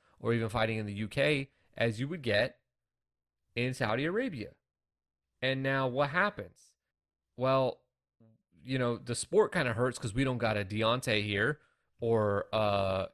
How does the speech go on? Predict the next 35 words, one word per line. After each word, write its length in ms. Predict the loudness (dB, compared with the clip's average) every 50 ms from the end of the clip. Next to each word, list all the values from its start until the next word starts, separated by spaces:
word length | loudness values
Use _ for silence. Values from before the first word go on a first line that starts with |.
| _ _ _
you 220 | _ -12 -6 -4 -2
know, 160 | 0 0 0
in 140 | -2 -2 -2
the 80 | -2
U 120 | -4 -4 -4
K, 260 | -2 0 0 2 2
you 120 | 2 0
don't 160 | 0 0 0 0
have 160 | 0 0 0
your, 160 | -2 -4 -4 -8 -8
you 140 | -6 -4
don't 120 | -2 -2 -2
have 120 | -2 -2
Joshua 420 | -2 -2 -2 0 0 0 0 0 0
fighting 320 | 0 2 2 2 2 2
there. 280 | 2 0 0 0 -2 _ _ _ _ _ _ _ _ _ _ _ _ _ _ 0
And 200 | 2 4 4 6
it 260 | 6 6 4 4 0 _ _ _ -14
kinda 300 | -6 -2 0 0 0 0
harms 380 | 2 4 4 4 4 2 0 0
things 280 | 0 0 0 0 0
long-term 500 | 0 0 0 0 0 0 0 0 0 0
because 380 | -2 -6 -4 0 0 2 2 4
that's 240 | 4 4 4 2 0
one 260 | -2 0 0 2 2
less 180 | 2 0 0 -2
star 480 | -2 0 2 4 4 4 2 2 -2 -2
that's 180 | -4 -4 -4 -2
there. 320 | -2 -2 -2 -2 -4 -6 _ _ _ _ _ _ _ _ _ _ _ _ _ _ _ _ _ -2
And 180 | 0 2 2
as 360 | 4 4 4 2 2 0 -6 -18 _ _ _ _ _ _ _ _ _ _ _ _ _ _ -8
more 360 | -4 0 2 4 4 4 2 2
guys, 440 | 2 2 4 4 4 4 4 2
you 40 | 0
know, 220 | 2 2 2 2